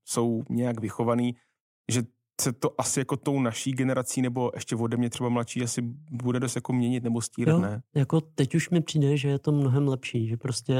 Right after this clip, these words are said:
Speaker 2: co vidím, eh, lidi, co chodí ze škol kolem pětadvaceti, tak tam už to prostě začínají být ty poměry holek a kluků prostě úplně jinde, než,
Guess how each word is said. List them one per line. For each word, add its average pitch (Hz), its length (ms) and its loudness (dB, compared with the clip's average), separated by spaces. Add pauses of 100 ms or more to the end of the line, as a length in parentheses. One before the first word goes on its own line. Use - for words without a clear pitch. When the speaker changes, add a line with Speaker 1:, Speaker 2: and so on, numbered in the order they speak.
(160)
Speaker 2:
co 135 200 -2
vidím, 131 420 2
eh, 131 220 0
lidi, 127 400 0
co 131 280 0
chodí 127 260 0
ze 123 100 0
škol 123 240 -2
kolem 127 220 0
pětadvaceti, 123 800 0
tak - 180 -4
tam 123 160 0
už 120 80 0
to - 120 -2
prostě - 340 -4
začínají 123 400 0
být 123 200 0
ty 139 100 0
poměry 123 640 0 (320)
holek 123 280 2
a 131 60 4
kluků 120 600 0 (180)
prostě - 380 -2
úplně 123 360 2
jinde, 117 300 2
než, 120 340 -2